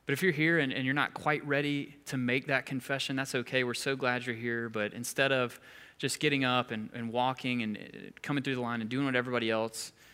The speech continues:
is doing, I would encourage you to sit and, and think about this. Is he real? Do I believe this? Do I trust him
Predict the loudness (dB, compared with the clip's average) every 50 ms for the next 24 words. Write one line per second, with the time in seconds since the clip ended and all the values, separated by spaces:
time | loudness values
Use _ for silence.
0 | -16 _ -6 -6 -6 -2 2 2 4 4 4 4 4 4 2 0 0 2 2 2
1 | 2 2 0 -2 0 0 0 0 0 -2 -2 0 0 0 0 -2 -6 -4 -4 -6
2 | -6 -6 -4 -4 -4 0 0 0 0 0 -2 -2 -4 -4 -4 -4 -4 -4 -6 -10
3 | -8 -4 -2 -2 0 0 0 -2 -2 -2 -2 -2 -2 -2 -2 -4 -6 -8 -10 -14
4 | -18 _ _ _ _ _ _ _ _ _ _ -14 -10 -8 -6 -4 -4 -4 -4 -6
5 | -6 -6 -6 -8 -8 -8 -10 -8 -10 -10 -10 -12 -12 -14 -14 -16 _ _ _ _
6 | _ _ _ _ _ -20 _ _ _ _ _ _ -6 -2 0 0 0 0 -2 -4
7 | -2 -2 -2 -2 -2 -4 -4 -4 -4 -4 -4 -4 -6 -10